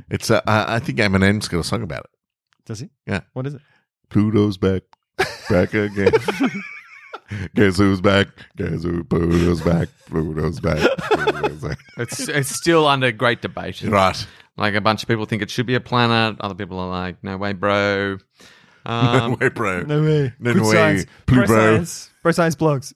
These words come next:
Speaker 2: No way, bro. <laughs> I looked up in a sky with a telescope. No way, bro.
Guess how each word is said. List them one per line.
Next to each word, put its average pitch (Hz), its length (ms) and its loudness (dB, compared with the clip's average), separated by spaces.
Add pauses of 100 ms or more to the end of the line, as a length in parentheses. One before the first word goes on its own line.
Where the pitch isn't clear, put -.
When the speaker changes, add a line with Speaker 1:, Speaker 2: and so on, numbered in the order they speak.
Speaker 2:
No 165 200 2
way, 175 140 4
bro. 143 460 0 (560)
<laughs> - 20 -18 (580)
I 190 60 -8 (300)
looked 160 240 2
up 151 120 0
in 156 100 0
a 147 100 -2
sky 160 480 2
with 151 220 0
a 143 60 -2
telescope. 170 580 -2 (380)
No 147 260 4
way, 151 140 4
bro. 123 320 -4